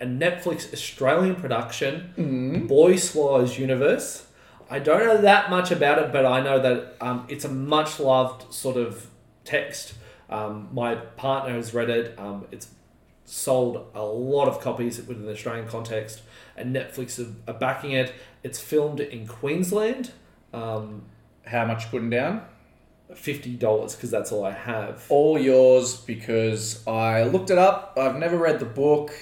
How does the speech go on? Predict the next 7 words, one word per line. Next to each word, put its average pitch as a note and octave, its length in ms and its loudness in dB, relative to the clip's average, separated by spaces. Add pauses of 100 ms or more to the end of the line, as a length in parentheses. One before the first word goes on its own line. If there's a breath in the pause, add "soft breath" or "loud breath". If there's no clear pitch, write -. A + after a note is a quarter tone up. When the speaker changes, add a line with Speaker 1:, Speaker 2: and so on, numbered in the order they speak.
Speaker 1:
Oh, F#3+ 100 2
so F3+ 180 2
Speaker 2:
Seems F#3+ 280 0
kinda F#3 260 0
interesting. D#3 800 -6 (480 loud breath)
I, F#3+ 720 0 (680)
I'm, D3+ 300 -8